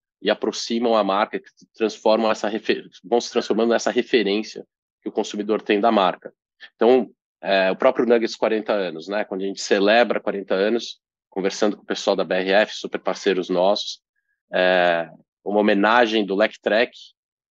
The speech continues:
é, o personagem deles, né? Referência de qualidade, de frango,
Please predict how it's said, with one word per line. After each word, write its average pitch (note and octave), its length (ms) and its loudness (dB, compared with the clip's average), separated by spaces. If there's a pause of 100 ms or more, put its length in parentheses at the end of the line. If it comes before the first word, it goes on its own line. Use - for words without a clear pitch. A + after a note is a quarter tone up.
(160)
é, F#2 220 -2
o - 40 -8
personagem F#2 500 -4
deles, G#2+ 480 -2
né? F#2 140 -4
Referência F#2+ 480 -4
de - 100 -16
qualidade, F#2 960 0
de - 140 -18
frango, G#2+ 580 0